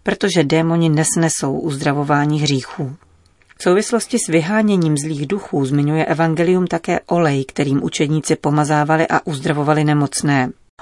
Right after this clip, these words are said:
„Olej je boží pohlazení,“ komentoval papež František.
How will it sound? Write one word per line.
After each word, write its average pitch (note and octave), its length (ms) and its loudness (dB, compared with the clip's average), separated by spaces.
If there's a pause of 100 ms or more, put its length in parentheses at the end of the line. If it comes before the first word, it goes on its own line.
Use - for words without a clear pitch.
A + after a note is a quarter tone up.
(120)
„Olej E3+ 540 4
je D3+ 200 2
boží C#3 380 0
pohlazení,“ C#3+ 760 2 (440)
komentoval C#3 560 2
papež C#3+ 320 -2
František. C#3+ 680 -4